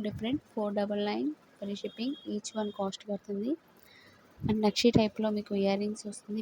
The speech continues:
బ్యూటిఫుల్ లక్ష్మీదేవి జుమ్కాస్. And వైట్ పర్ల్స్‌లో ఎయిటీన్ ఇంచెస్ వస్తుంది లెంత్ అనేది. With ఇయర్ రింగ్స్‌తో పాటు వస్తుంది. ట్వెల్వ్ ఎయిటీ ఎయిట్ రూపీస్ ఫ్రీ షిప్పింగ్‌లో వస్తుంది.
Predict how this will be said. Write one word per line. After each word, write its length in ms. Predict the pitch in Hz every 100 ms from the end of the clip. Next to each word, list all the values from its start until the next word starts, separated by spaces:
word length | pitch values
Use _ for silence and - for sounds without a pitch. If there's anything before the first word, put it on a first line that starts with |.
| 208
బ్యూటిఫుల్ 540 | 196 202 202 208 214
లక్ష్మీదేవి 640 | 196 - 202 208 202 196 190
జుమ్కాస్. 580 | - 202 196 196 190 - 240 - - - - - - - - - - - -
And 140 | 220 220
వైట్ 280 | 202 202 202
పర్ల్స్‌లో 500 | 226 208 208 - 226 -
ఎయిటీన్ 360 | 208 202 214
ఇంచెస్ 300 | 208 196 226
వస్తుంది 360 | 214 - 214 202
లెంత్ 320 | 196 190 190
అనేది. 340 | 208 202 190 233
With 220 | 254 190
ఇయర్ 220 | 202 196 196
రింగ్స్‌తో 300 | 208 - 214
పాటు 220 | 202 190
వస్తుంది. 420 | 196 - 202 240 339 - - _ - _ - - -
ట్వెల్వ్ 300 | - 233 226
ఎయిటీ 200 | 226 220
ఎయిట్ 220 | 220 208 -
రూపీస్ 300 | 202 220 -
ఫ్రీ 180 | - 202
షిప్పింగ్‌లో 440 | 196 - 208 202 202
వస్తుంది. 380 | 202 - 214